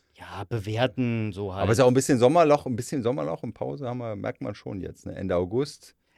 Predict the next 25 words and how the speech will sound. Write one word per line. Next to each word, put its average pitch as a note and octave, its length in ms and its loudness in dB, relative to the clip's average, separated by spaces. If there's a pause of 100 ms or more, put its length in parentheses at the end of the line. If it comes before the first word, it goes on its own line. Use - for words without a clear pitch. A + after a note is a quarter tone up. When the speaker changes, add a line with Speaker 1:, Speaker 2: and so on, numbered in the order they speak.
Speaker 1:
Na D#3+ 60 2
ja, F#3+ 80 4
gut, G3 160 2
ich C#3+ 100 -4
sag F3+ 120 -2
mal, F3 180 0
Speaker 2:
Paar G#2+ 160 -6
Speaker 1:
wir - 60 0
hier F#3+ 220 4
Speaker 2:
Kolleginnen D#3+ 100 2
und - 0 -
Speaker 1:
in D3 140 2
Speaker 2:
Kollegen. A2+ 60 0 (120)
Speaker 1:
Hessen, D4 320 2
Speaker 2:
Ja, F2+ 180 -2
wir F#2 80 -4
sind A2+ 140 -6
Speaker 1:
wir C3 80 4
Speaker 2:
jetzt A2+ 100 2
schon A2+ 100 2
Speaker 1:
haben D#3 280 4
kein, G#3 500 0 (180)
keine G3 220 -2
Ferien A3+ 460 0
mehr. B3+ 220 -2